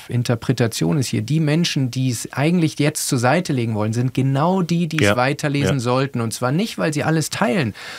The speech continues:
Speaker 1: sondern weil es Reflexionsprozesse anstößt, die für das Kind und für sie selber, damit für die Familie und unsere Gesellschaft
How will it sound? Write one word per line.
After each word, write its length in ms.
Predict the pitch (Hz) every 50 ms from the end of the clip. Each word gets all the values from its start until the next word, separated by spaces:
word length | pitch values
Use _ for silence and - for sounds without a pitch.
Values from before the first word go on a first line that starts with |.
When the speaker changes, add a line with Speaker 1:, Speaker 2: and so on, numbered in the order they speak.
| - -
Speaker 1:
sondern 400 | - - 143 165 175 170 165 147
weil 140 | 143 147
es 180 | 156 151 - -
Reflexionsprozesse 1160 | 135 131 - - 131 - - 160 170 196 190 - - - 123 - - 127 120 110 - 117 107
anstößt, 680 | - 107 117 117 - - - 135 139 135 - - - -
die 200 | 147 156 170 170
für 160 | - - 143
das 240 | 127 117 117 - -
Kind 320 | - - 170 185 202 202 -
und 160 | 156 139 123
für 160 | - 139 131
sie 100 | 123 123
selber, 400 | 113 113 120 131 151 160 165 156
damit 300 | 135 127 131 135 127 -
für 80 | - 127
die 100 | 127 117
Familie 500 | - - 117 123 139 156 170 175 175 160
und 80 | 151
unsere 280 | 127 120 131 123 127 123
Gesellschaft 580 | 117 104 107 113 123 135 - - 143 139 135